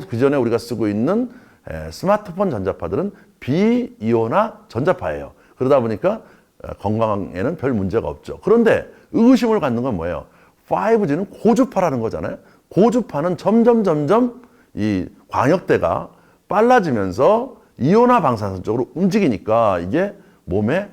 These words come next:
해로울 수 있다. 이렇게, 에, 우리가 생각할 수 있는 거죠. 그 다음에 또 하나는 어떤 의문을 갖고 있겠어요? 빔포밍? 이게 뭐야?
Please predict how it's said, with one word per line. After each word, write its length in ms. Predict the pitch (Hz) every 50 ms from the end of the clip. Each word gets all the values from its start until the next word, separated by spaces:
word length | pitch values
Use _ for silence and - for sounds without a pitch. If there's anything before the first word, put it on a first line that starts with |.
| - -
해로울 300 | - - 240 254 262 247
수 120 | 214 - -
있다. 340 | - - - - - - _ _ -
이렇게, 400 | 98 117 - - 190 208 220 214 - - _ _ _ _ -
에, 140 | - 80 78
우리가 200 | 76 80 87 87
생각할 420 | - - 123 127 120 - - - -
수 180 | - - 80 - -
있는 220 | 151 165 160 127
거죠. 280 | 92 78 73 73 65 - - _ _ _ _ _ _ _ _ _ _ - - - - -
그 80 | - 214
다음에 220 | 240 254 262 254 254
또 120 | 233 233
하나는 220 | 233 226 226 220 190
어떤 320 | 131 113 - - 190 160
의문을 220 | 139 123 113 110
갖고 220 | 110 98 92 - -
있겠어요? 600 | 80 - - - - 101 113 151 131 85 64 - - _ _ _ _ _ _ _ _ _ _ _ _ _ _ _
빔포밍? 800 | - - 156 214 233 226 - - 139 120 113 156 247 320 - - - _ -
이게 140 | 185 220 254
뭐야? 580 | 208 131 107 151 185 160 110 90 76 73 65